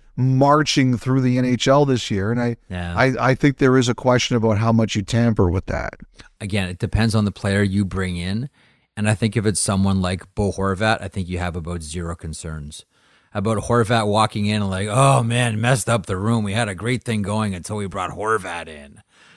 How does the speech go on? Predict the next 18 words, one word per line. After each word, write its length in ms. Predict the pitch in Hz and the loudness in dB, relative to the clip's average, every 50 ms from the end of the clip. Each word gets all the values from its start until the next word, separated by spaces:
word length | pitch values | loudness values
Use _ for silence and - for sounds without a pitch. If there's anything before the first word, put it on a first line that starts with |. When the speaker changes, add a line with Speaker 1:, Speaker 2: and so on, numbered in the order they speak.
| _ _ | _ _
Speaker 2:
I 100 | - 110 | -6 -4
don't 140 | 101 98 80 | -4 -4 -4
think 120 | 92 90 - | -6 -8 -10
there's 120 | 87 78 | -10 -12
a 60 | 82 76 | -12 -14
chance 340 | - - 78 80 80 - | -14 -12 -12 -12 -12 -12
of 80 | - 71 | -14 -16
that 240 | - 82 82 82 - _ _ | -18 -18 -18 -20 -20 _ _
at 120 | - 95 82 | -12 -12 -10
all. 400 | 78 76 73 - - - _ _ _ - | -10 -12 -14 -16 -20 -20 _ _ _ 2
Speaker 1:
I 140 | 127 139 | 4 4
think 240 | 135 - 202 233 226 | 4 4 2 0 2
the 100 | - 262 | 0 -2
point 540 | - - - - 131 123 123 123 127 127 - - | -4 -4 -6 -2 0 2 4 4 2 0 0 0
about 500 | 113 104 92 110 107 107 104 104 104 98 - _ _ _ _ _ _ _ _ - | -2 0 2 2 2 2 2 0 -2 -4 -8 _ _ _ _ _ _ _ _ -10
the 220 | 107 101 107 110 | -6 -2 -2 -2
two 300 | 101 - - 147 143 139 | -2 -2 0 0 2 0
players, 680 | - - 135 123 120 117 117 113 117 113 104 - - | 2 2 4 6 6 6 4 4 2 2 0 -2 -6